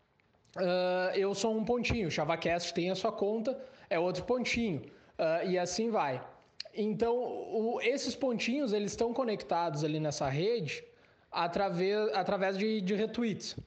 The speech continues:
Então, por exemplo, eu fui lá e retuitei o ChavaCast, vai criar uma conexão entre nós. Então, a gente vai conseguir identificar, a partir disso, grupos de contas que estão, por exemplo,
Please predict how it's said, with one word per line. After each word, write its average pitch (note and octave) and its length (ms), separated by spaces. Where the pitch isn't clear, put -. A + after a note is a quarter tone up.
Então, F3+ 120
por G3+ 140
exemplo, F3 400
eu F3 60
fui A3 160
lá G#3 180
e G3+ 60
retuitei F#3+ 480
o D#3+ 40
ChavaCast, G3 800
vai F3 240
criar G#3 220
uma G#3 160
conexão G#3+ 440
entre G#3+ 280
nós. F#3+ 420
Então, F3 400
a F3+ 80
gente F3+ 260
vai F#3 140
conseguir G#3 420
identificar, G3 600
a F3+ 60
partir E3 360
disso, E3+ 480
grupos A3+ 480
de F3 100
contas G3+ 560
que - 80
estão, G3+ 300
por A3 140
exemplo, F#3+ 440